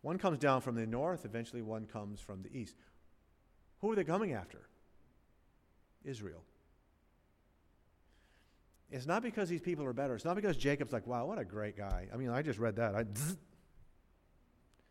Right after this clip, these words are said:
It's because God has a plan. Satan hates that plan.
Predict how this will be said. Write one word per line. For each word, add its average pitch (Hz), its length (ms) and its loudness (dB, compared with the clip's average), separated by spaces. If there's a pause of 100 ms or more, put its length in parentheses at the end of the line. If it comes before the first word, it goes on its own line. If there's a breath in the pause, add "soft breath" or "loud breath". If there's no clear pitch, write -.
(100)
It's - 100 -20
because 117 240 -4
God 127 320 2
has 151 120 -6
a 160 60 -2
plan. 110 400 -8 (960 soft breath)
Satan 131 340 -4
hates 156 380 4
that 110 180 -4
plan. 85 380 -10